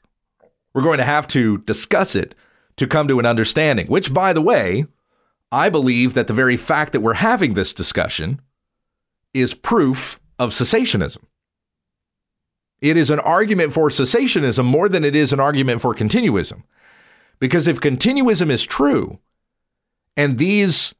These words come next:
miraculous giftings are still regularly at work in the world today, in the church today, like we saw it in the book of Acts,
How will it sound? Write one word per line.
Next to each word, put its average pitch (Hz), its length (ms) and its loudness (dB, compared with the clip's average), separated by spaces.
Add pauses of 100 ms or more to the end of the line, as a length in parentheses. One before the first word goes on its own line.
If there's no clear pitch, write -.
miraculous 156 680 0
giftings 139 640 0
are 143 140 0
still 185 320 0
regularly 147 960 0
at 185 200 -2
work 139 420 0
in 160 180 -2
the 143 100 2
world 143 520 0
today, 131 500 -2 (380)
in 190 160 0
the 170 100 0
church 240 400 0
today, 104 480 -2
like 131 220 -2
we 139 100 0
saw 147 220 2
it 143 60 -2
in 131 60 -2
the 117 60 -2
book 113 180 -2
of 101 80 -2
Acts, - 380 -4